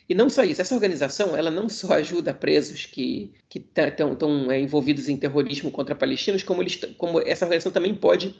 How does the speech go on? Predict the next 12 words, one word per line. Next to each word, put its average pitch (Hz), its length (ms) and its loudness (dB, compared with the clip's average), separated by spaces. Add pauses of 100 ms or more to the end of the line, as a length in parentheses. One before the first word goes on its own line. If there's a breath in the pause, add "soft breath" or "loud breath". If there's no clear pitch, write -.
(320 soft breath)
direcionar, 170 440 0
como 190 200 0
direciona, 175 800 0 (540 loud breath)
é, 170 120 -2
doações 175 680 2
pra, 156 460 4
por 160 140 -4
exemplo, 160 260 0
o - 20 6
assassino 165 400 -2
do 160 120 0
Rabin, 135 440 0